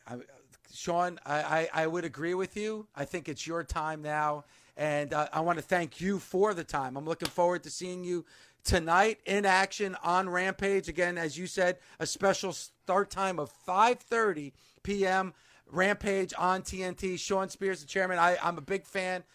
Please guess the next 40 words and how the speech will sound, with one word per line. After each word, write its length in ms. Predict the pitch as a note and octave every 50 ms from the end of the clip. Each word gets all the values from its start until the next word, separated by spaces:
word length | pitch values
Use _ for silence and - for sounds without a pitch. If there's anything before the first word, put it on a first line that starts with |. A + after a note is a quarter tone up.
| _ _ - -
I 100 | - E3
appreciate 540 | F3 F3 - - - G3+ G3 - - G3+ G3
you 120 | - F#3+ -
coming 260 | - F#3+ F#3+ G3 F#3+
out. 100 | F3+ F#3+
You've 160 | F#3 F#3+ -
always 420 | - - A3 A#3 B3+ C#4 C4+ G3+ E3+
been, 340 | _ G#3+ G3+ F#3+ F3 D#3 - _ _ - - - _
no 160 | F#3 G#3 A3
matter 280 | A3 A#3 A#3+ B3+ B3+ B3
what 220 | A3 G#3 A3 A#3
I 120 | B3 B3+ B3
feel 360 | - - B3 B3 B3 A#3+ A#3
about 240 | A3 F3+ G#3+ G#3 G3
your 120 | G3+ G3
relationship 680 | G3+ G3+ G3 G3 G3+ G#3 - - F#3+ - - A3+ G#3 -
with 140 | G#3+ G#3 G#3
M 180 | G3+ G3 G3+
J 240 | F#3 G3 G3+ G3 G3
F 220 | F#3+ F#3 F#3 F#3 -
and 120 | E3 C#3+
things 260 | - G3 G3 G3 E3 D3+
that 100 | F#3 F3+
you've 180 | F3+ E3+ -
done, 320 | - G3 F3+ D#3+ D3+ B3 - _ _ _ - _
you've 200 | - F#3 F3 C#3+
al-, 200 | G#3 G#3 G3+ F3+ - _ _
always 320 | F3+ G3+ A3+ B3 C4 G#3+
been 200 | - - G#3+ G3
very 280 | F3 F3+ F3+ E3+ E3 D#3+
respectful 640 | D3+ C#3 - - - F3 D#3 - _ - D3+ C#3+
to 120 | C#3+ - B2+
me, 340 | B2+ - F#3+ G#3+ A3+ - _ _ _ _ _ _ _ _ _ _ - _ _ _
always 320 | F#3 G3+ G#3 A#3 A3 E3
been 180 | C#3 F#3+ F#3+ F3
very 260 | F3 F3+ E3+ F3 E3+
respectful 560 | D#3 C#3 - - - F3 E3+ _ - F3+ E3 -
to 120 | - -
the 100 | C3+ C#3
show. 360 | - - - F#3+ F#3 F#3+ F#3